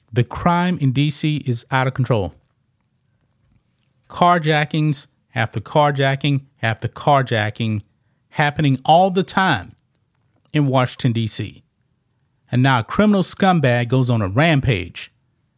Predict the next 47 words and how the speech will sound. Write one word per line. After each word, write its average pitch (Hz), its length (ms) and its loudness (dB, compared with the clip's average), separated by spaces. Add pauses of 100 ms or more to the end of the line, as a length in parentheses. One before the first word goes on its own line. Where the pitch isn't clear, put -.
and 120 140 -2
kills 135 380 0 (160)
multiple 170 500 0
people. 170 480 -2 (1200)
Thank 170 240 2
God 170 240 2
for 170 60 0
the 143 80 -2
police, 160 320 -2
man. 127 160 0
You 220 80 2
people 240 320 0
that 196 100 0
want 196 180 0
to 151 60 -2
defund 185 300 -2
the 156 60 -2
police, 190 300 -2
man, 196 280 -4 (800)
this 196 240 2
is - 80 -4
when, 233 320 2 (260)
this 196 240 2
is 185 100 -4
what's - 220 0
gonna 170 160 2
happen, 165 320 0
man, 135 320 2 (320)
if 127 180 -2
you 143 120 2
defund 143 300 0
the 131 60 0
police. 127 240 -2
You're 165 60 -6
gonna 156 140 2
have 143 240 0 (280)
a 123 180 4
whole 208 300 4
bunch 185 240 0
of - 60 -20
people 165 240 0
out 147 180 0
there 131 300 0 (400)
like 127 160 0
this 131 180 0
crazy 175 420 2
dude 123 340 -2